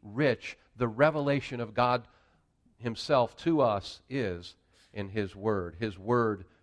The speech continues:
to us. Law, testimonies, precepts, statutes, commandments, rules, promises, word. This language appears in almost every verse, and often more than once in the same verse.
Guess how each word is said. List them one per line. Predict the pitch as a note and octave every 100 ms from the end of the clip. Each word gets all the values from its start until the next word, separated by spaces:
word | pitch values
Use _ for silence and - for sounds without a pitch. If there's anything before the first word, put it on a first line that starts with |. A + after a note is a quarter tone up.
| _
to | - A2
us. | G2+ E2 D2 - - _ _ _ -
Law, | G#2 A#2 B2+ C#3 D3 D3+ C#3+ _ _ _
testimonies, | C#3+ C#3 - C#3+ C#3+ C#3 C#3 C#3 - _ _ _
precepts, | - D3 - C#3+ C3 - - - _
statutes, | - - C3 C3 - C3+ C3 -
commandments, | - G2+ A#2 B2 B2 A#2+ - -
rules, | A2 C3 C3 B2+
promises, | - _ A#2 A#2 A2+ - A2+ G2+
word. | G2+ G#2+ F#2 F2 - _ _ _
This | B2+ -
language | B2+ C#3+ C3+ C#3
appears | - C#3+ D3 C3+
in | C#3
almost | C#3+ D3 C#3+
every | D#3 D3+ D#3
verse, | D#3+ D3 A#2
and | B2+
often | B2+ D3+ D3+ D3+
more | C#3+ D#3 D3+
than | D3
once | C#3+ D#3+ B2+ -
in |
the | C3
same | B2+ D3+ D3+ D#3
verse. | B2 G2 D#2 -